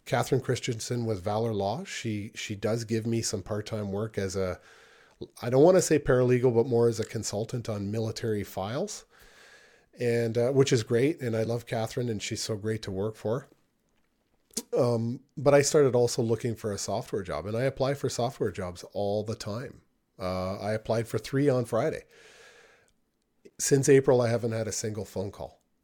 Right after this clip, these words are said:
not one, not one interview, not one response, not even a,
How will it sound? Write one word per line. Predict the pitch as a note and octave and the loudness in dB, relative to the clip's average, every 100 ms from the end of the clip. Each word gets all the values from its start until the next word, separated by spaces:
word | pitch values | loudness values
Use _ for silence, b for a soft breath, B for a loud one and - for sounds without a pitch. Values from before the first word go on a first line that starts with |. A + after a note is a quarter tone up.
| _ _ - | _ _ -4
not | G#2+ A2+ | -2 -2
one, | G#2+ G2 D#2+ _ _ - | 0 -2 -4 _ _ -6
not | F#2 E2+ | -4 -4
one | F2+ G#2+ | -2 2
interview, | A#2+ A2+ A2 A2+ C3+ - _ | 2 2 0 -2 -4 -8 _
not | G#2+ G2 G#2 | -4 -4 -6
one | G#2 F#2+ A2 | -6 -4 -2
response, | G#2+ G#2+ - G#2 G#2+ - - | -2 -4 -2 -2 -2 -6 -6
not | G2+ F#2+ | -4 -4
even | G2+ G2+ | -4 -6
a, | F#2 | -6